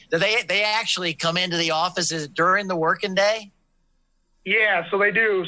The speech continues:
Speaker 2: So we'll have the, um, key people that need to come in. Um, it'll be the key people in the offices that do their change orders or they, uh,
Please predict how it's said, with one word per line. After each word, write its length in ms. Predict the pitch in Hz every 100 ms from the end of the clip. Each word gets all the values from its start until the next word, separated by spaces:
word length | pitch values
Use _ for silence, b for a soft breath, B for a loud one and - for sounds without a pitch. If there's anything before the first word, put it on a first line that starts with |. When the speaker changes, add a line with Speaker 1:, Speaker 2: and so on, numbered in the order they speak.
| -
Speaker 2:
So 320 | 180 180 175
we'll 320 | 180 190 185
have 280 | 185 190 175
the, 200 | 180 175
um, 320 | 160 156 151
key 220 | - 214
people 520 | 196 196 165 156 151 - _ _
that 400 | 160 160 160 156
need 200 | 165 175
to 60 | 170
come 260 | 175 175
in. 260 | 147 143 143
Um, 520 | 139 151 143 139 139 - B B B B
it'll 140 | 139 147
be 100 | 156
the 100 | 147
key 220 | - 160
people 280 | 156 160 160
in 60 |
the 80 | 147
offices 520 | 147 147 147 - 151 143
that 160 | 147
do 220 | 143 151
their 200 | 147 147
change 340 | 147 151 147 143
orders 460 | 139 143 147 143 135
or 360 | 139 135 139
they, 320 | 135 135 131
uh, 320 | 135 131 127